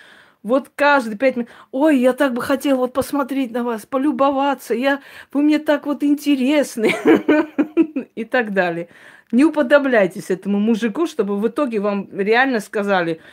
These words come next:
«У тебя других занятий больше нет, кроме меня».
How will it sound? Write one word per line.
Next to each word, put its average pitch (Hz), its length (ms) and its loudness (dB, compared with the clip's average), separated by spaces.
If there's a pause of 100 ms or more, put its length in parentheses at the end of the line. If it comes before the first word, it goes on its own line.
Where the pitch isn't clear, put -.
(180)
«У 170 80 -8
тебя 240 160 4
других 240 320 -2
занятий 240 480 2
больше 190 320 -4
нет, 277 260 -2
кроме 190 240 -2
меня». 196 400 0